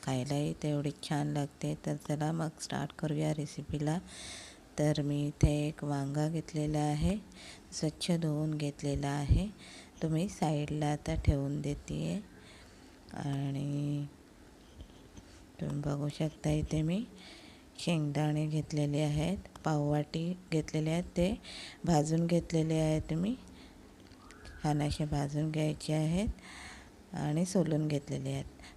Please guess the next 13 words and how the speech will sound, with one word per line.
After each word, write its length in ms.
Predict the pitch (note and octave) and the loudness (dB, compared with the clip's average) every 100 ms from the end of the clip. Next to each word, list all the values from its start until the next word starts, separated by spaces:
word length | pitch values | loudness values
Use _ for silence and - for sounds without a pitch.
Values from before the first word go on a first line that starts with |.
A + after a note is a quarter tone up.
| - | -4
आणि 220 | E3 F3 | 0 2
त्याच्यामध्ये 760 | F3+ F3+ F3+ F3+ F3+ F3+ F#3+ G#3 | 2 2 2 2 4 2 2 4
दोन 400 | F#3 E3+ F3 F#3+ - - - - - - - | 4 4 4 0 -4 -12 -16 -18 -20 -16 0
चमचे 400 | F3+ F3+ F#3 F#3 | 4 4 4 2
मी 180 | F#3+ | 2
तीळ 320 | G3 F#3 F3 E3+ | 0 2 2 4
टाकलेले 480 | D#3+ D#3 - D3 D3+ | 2 0 0 0 2
आहेत. 500 | D#3 D3+ E3+ A3+ - - - - - - - - - - - - - - | 4 4 4 2 2 0 -2 -12 -20 -20 -18 -18 -18 -18 -20 -20 -16 2
तीळ 160 | F3+ F3 | 4 4
काही 280 | E3 D#3+ | 4 2
भाजलेले 600 | D3+ D3 D3+ E3 E3 E3 | 2 2 2 0 0 2
नाही 420 | E3 D#3+ D#3 D#3 D#3 | 0 2 2 2 2
आहेत 260 | D#3 G3 | 2 0